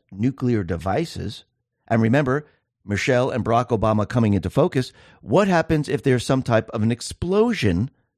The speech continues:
in this country, which I hope it doesn't happen, but it might. Hopefully it doesn't hurt anyone. What happens if something happens and they detect radiation? Now, people say, "Well, how could that be?"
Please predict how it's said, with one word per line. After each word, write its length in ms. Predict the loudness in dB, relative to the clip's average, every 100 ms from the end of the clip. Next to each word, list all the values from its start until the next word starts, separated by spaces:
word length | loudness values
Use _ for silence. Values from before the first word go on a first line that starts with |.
| _ _ _ -6
in 260 | -2 0
this 220 | -2 -4 -6
country, 640 | -4 -4 -4 -4 -6 -6
which 240 | -6 -6 -8 _ -6
I 80 | -2
hope 200 | 0 0
it 60 |
doesn't 240 | -4 -2 -2
happen, 260 | -2 -2
but 140 | -2 -2
it 80 |
might. 420 | -2 -2 -4 -6 -20 _ _ _ _ _ _ _
Hopefully 340 | -2 0 -2
it 160 | -4 -4
doesn't 260 | -2 -2 -4
hurt 240 | -2 0
anyone. 480 | -2 -2 -2 -2 -4 _ _
What 200 | -2 0
happens 380 | 0 0 -4 -4
if 180 | -8 -2
something 380 | -2 -2 -2
happens 480 | 0 0 2 0 -2 _ _ -8
and 180 | -4 -2
they 100 | -2
detect 640 | -4 -6 -2 0 -2 -4 -20 _ _
radiation? 880 | -6 -4 -2 -2 -2 0 -2 -4 -10 -14 _ _ _ _
Now, 140 | -10 -4
people 300 | -2 -2 -2
say, 180 | -2
"Well, 160 | -2 -4
how 160 | -6 -6
could 160 | -4
that 220 | -4 -2
be?" 260 | -2 -2